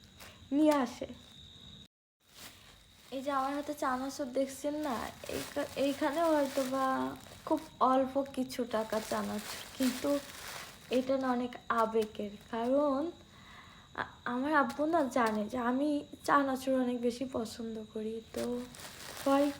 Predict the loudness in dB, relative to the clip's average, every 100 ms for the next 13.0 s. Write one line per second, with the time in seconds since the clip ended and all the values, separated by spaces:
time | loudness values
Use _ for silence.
0 | 0 2 4 2 -2 -2 2 4 4 2
1 | 2 0 0 0 -2 -2 -4 -8 -14 -20
2 | -12 -10 0 2 2 0 0 0 2 0
3 | 0 -2 0 2 2 0 -2 0 0 0
4 | -6 -4 -2 0 0 -2 -8 -20 -20 -12
5 | -4 -4 -4 -2 0 2 4 4 4 -2
6 | -4 -8 -6 -8 -8 -16 -20 -20 -20 -20
7 | -4 4 6 6 4 -2 -12 -12 -18 -20
8 | -20 -20 -20 -20 -20 -20 -20 -12 -6 -4
9 | -2 -2 -6 -10 -18 -4 2 2 2 2
10 | 0 0 -2 -2 -2 0 0 -2 -4 -10
11 | -4 -2 -2 -4 -2 0 0 -4 -10 -6
12 | -2 2 2 0 0 0 0 0 0